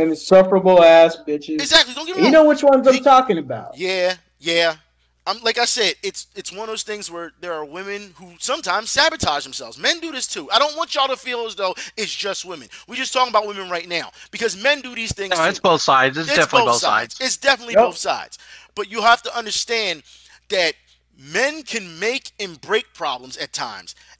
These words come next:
Speaker 2: And here's the thing. When a man fucks a woman up, I mean fucks a woman up, she's gonna think that all men are like that.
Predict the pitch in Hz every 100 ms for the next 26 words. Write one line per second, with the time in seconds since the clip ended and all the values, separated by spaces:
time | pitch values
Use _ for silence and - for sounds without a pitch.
0 | _ 262 233 185 269 262 233 - 208 120
1 | _ _ 185 226 190 233 330 330 - 277
2 | - 247 208 269 208 170 - 302 - _
3 | _ 269 247 208 175 151 - 247 240 -
4 | 170 190 151 156 269 - _ _ _ _
5 | _ _ - 302 - 269 240 254 240 208
6 | - 202 190 175 151 156 - 104